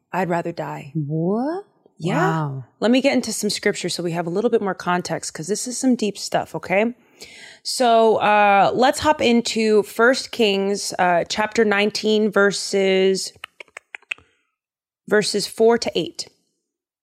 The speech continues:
Speaker 1: "But he himself went to a day's journey, went a day's journey into the wilderness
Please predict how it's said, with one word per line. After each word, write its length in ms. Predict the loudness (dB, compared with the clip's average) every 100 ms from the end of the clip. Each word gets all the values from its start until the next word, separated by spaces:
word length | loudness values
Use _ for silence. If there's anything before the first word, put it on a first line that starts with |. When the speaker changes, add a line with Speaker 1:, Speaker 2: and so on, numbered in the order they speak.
| _ _ -20 _ _ -4
Speaker 1:
"But 100 | 0
he 160 | 4 4
himself 500 | 4 2 2 2 2
went 220 | 0 2
to 120 | 2
a 40 | 2
day's 380 | 4 4 2
journey, 520 | 2 2 4 0 -4 -10 _ _ _ _ _
went 280 | 2 2 2
a 80 | 0
day's 380 | 2 2 2 2
journey 480 | 2 4 2 0 0
into 260 | 0 0
the 80 | 2
wilderness 640 | 4 2 2 -6 -8 -12